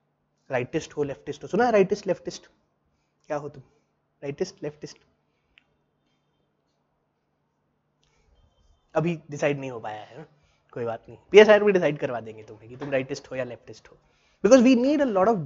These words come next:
data to actually see कि हम किस विचारधारा में विश्वास रखते हैं। विचारधाराएं बहुत सारी हैं और हम कभी ये भी नहीं कह रहे हैं कि एक विचारधारा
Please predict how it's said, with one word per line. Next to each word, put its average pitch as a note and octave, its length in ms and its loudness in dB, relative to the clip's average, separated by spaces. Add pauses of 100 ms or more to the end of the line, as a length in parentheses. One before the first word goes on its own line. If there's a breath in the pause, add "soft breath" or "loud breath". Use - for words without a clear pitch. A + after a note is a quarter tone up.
data C#3 300 0 (500 soft breath)
to G#3+ 60 -4 (180)
actually G#3 460 -2
see F#3 320 -6 (360)
कि B3+ 100 -10
हम G#3+ 320 -4
किस A3 160 -4
विचारधारा D3 540 -10
में C#3 120 -20
विश्वास B2+ 400 -20
रखते - 240 -20
हैं। - 180 -20
विचारधाराएं G#3+ 600 -2
बहुत D3 220 -12
सारी A#2+ 200 -18
हैं A2 140 -20 (960)
और G#3 80 4
हम G#3 180 -2
कभी G#3+ 240 6
ये F3 180 4
भी G3 120 6
नहीं G#3+ 220 6
कह G3+ 140 -10
रहे G#3 180 -2
हैं G#3 160 -10
कि - 160 -14 (120)
एक G3+ 200 2
विचारधारा F#3+ 540 -2